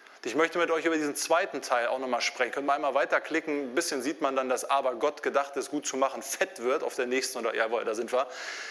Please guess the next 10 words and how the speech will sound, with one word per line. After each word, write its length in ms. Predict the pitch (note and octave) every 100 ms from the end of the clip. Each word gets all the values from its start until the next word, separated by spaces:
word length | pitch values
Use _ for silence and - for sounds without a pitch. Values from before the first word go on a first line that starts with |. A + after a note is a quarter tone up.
| - -
Weil 120 | D#3
ich 80 | F3+
habe 120 | A#3
mich 140 | A#3
gefragt, 560 | - - D#3 F3 A#3+ - - - - _ _ - - -
vielleicht 220 | - C3
fragt 160 | D#3 D3+
ihr 80 | D3+
das 160 | C3
auch, 260 | D3 F#3+